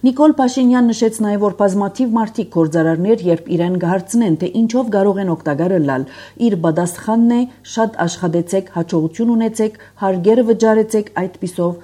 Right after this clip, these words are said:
շատ մեծ օգուտ բերած կլաք»։ Հաջորդ լուրը կառավարությունը հակաճգնաժամային տասնչորրորդ միջոցառման շրջադիր ներս աջակցություն պիտի ցուցաբերե ուսանողներուն։ Վարչապետ Նիկոլ Փաշինյան իր Facebook-յան էջին մանրամասներ տված է, թե ինչ սկզբունքով այդ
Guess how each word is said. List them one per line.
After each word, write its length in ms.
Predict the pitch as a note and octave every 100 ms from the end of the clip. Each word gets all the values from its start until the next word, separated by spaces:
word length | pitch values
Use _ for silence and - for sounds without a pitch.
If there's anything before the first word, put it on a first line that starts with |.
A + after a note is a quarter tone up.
| - -
շատ 280 | B3 B3+ - F3
մեծ 260 | D#3+ - D#3+
օգուտ 260 | D#3+ E3+ E3+
բերած 400 | E3 C#3 C#3 - -
կլաք»։ 500 | C3 A#2+ G2+ - - _ _ -
Հաջորդ 460 | - D4 D4 E4 -
լուրը 200 | C4+ B3 A#3
կառավարությունը 640 | A3+ A3+ A3+ A3 A3+ A#3 G#3+
հակաճգնաժամային 920 | G#3 G#3 G3 - G3+ G3 G3 G3 G3
տասնչորրորդ 640 | F#3 F#3 F3+ G3+ G3 F#3
միջոցառման 560 | F3+ F#3 F3+ F3+ F3 F3 F3
շրջադիր 500 | F3+ - E3+ E3 F3 F3
ներս 180 | F3 F3 - F3
աջակցություն 600 | G3 F#3 A3 - A3+ A#3
պիտի 160 | A3 A3
ցուցաբերե 500 | A3 - G3 G3 F3+ F3+ F3
ուսանողներուն։ 680 | F#3 F3+ E3+ D#3+ C#3+ C3+ B2 - - -
Վարչապետ 500 | A#3+ A#3+ A3 A3+ A3+ A3
Նիկոլ 240 | G#3 G3+
Փաշինյան 540 | G3+ F#3+ G#3 F#3+ C#3 -
իր 80 | D#3+
Facebook-յան 560 | D#3+ D#3 - E3 D#3+ F3
էջին 280 | F#3 B3 B3+ G#3+ F3
մանրամասներ 720 | F3 E3+ F3 F3 - G#3+ G3 E3
տված 340 | E3+ E3 F3+
է, 60 | F3+ F3
թե 80 | E3+ A#3
ինչ 60 | A#3+ F#3
սկզբունքով 640 | - E3+ - E3 F3+ F3 D#3+
այդ 180 | D#3+